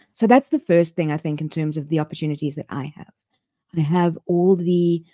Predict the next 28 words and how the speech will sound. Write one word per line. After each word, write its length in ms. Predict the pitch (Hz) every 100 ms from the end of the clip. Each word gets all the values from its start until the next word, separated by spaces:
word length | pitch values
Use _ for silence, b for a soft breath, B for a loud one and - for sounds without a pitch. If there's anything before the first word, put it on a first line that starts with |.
| b b b
the 120 | 175 165
resources 1120 | 170 160 156 180 196 - 185 170 160 160 - _ _ _ _ _ -
internally 1120 | 196 254 254 185 165 156 147 143 147 165 - _ _ _ _ _ -
in, 380 | 175 170 170 165
in 140 | 175
my 140 | 170 165
personality, 720 | 175 160 175 165 196 190 151
all 120 | 175
the 160 | 175 -
attributes 840 | 190 - 185 160 131 - - - _ _ _ _
that 160 | 170 160
really 340 | 170 170 170
help 300 | 160 165 - -
me 220 | 160 156 -
to, 540 | - 170 160 156 160 _ _ _ _ -
to 100 | 196 160 -
be 240 | 190 240
resilient 800 | 196 165 160 147 135 120 - - _ _ _ _ -
and 400 | 170 170 165 - -
to, 420 | 180 160 160 -
to 160 | 170
live 240 | 170 170 160
the 100 | 151
life 240 | 147 143
that 120 | 151
I 80 | 131
want 240 | 135 120 123
to. 260 | - -